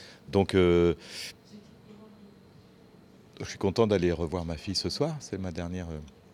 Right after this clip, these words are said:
journée. Et puis, euh, mais je suis content de l'accueil de cet album. Apparemment, euh,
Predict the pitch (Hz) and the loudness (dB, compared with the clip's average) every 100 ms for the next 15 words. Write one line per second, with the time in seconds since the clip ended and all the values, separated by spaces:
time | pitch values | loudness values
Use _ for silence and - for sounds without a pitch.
0 | _ _ - - - 82 92 104 - 71 | _ _ -20 -18 -10 -6 -6 -6 -10 -12
1 | - 73 69 65 67 65 - 71 65 82 | -8 -6 -4 -6 -8 -10 -10 -12 -8 -6
2 | 80 73 - 85 73 71 69 78 76 76 | -4 -6 -4 -6 -6 -8 -8 -8 -8 -6
3 | 87 101 78 69 - 78 78 85 95 | -6 -8 -10 -12 -10 -8 -6 -6 -6